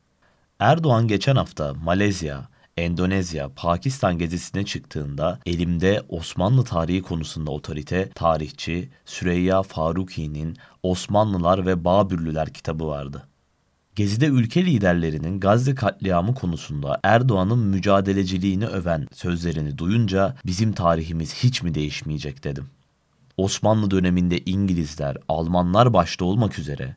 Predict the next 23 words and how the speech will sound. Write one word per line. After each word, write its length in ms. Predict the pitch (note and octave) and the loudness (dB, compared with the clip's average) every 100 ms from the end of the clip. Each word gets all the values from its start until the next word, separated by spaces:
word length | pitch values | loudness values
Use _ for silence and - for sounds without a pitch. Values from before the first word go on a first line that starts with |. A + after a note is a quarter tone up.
| - | -2
Avrupa 380 | E2+ F#2 C3 B2+ | 0 2 2 4
ülkeleri 600 | F#2 - D#2 D2 D#2 G#2+ - | 2 0 -4 -4 -4 -8 -4
alavere 520 | E2 F2 F2+ G2+ A#2+ | -2 2 2 2 4
dalavere 500 | G2+ F2 F#2 F#2 A2 | 2 2 2 2 2
ile 320 | A#2 E2 E2+ - | 0 0 -4 -6
bizi 220 | E2+ E2+ | -4 -4
hep 260 | D#2 A#2 B2+ | -2 -2 0
savaşa 380 | - D#2+ D#2 D#2 | -2 -2 -2 -6
soktu. 440 | D#2 C2+ - C2+ - _ _ _ _ _ _ _ - | -8 -10 -10 -10 -12 _ _ _ _ _ _ _ 2
Gezide 380 | A#2 E3 F3+ B2 | 4 4 4 4
devlet 380 | A#2 D3 D#3+ | 4 2 2
başkanlarının 800 | A#2 G#2+ - F#2+ F#2 F2+ F2 A#2 | 2 2 0 0 0 0 0 -2
iltifatları 800 | A2 F#2 - F#2 F2 E2 D2+ D#2+ | -2 -4 -2 -4 -4 -6 -6 -6
Savcı 400 | - - E2+ F#2+ | -8 -4 -4 -4
Sayan'dan 680 | F2+ F2+ E2 E2 D#2+ E2+ E2+ | -4 0 0 0 -2 -2 0
Rahim 360 | E2+ E2+ G2 F2 | 0 0 0 -2
Er'e 180 | F2 A2+ | -2 -2
kadar 340 | E2 C#2 D#2 | -2 -4 -6
kimilerini 600 | - - A2 E2+ D#2 F2+ | -8 -2 0 0 -2 -4
heyecana 480 | F2 D#2+ E2 D#2 D#2 | -4 -4 -4 -4 -4
getirdi. 500 | D2+ - D2+ D2+ C#2+ _ _ _ _ _ _ | -8 -8 -8 -8 -10 _ _ _ _ _ _
"Halife 380 | A#2 B2+ C3 D#3 | 4 6 6 4
isteriz." 680 | A#2+ - F#2 D#2+ - - | 2 -2 -4 -4 -8 -14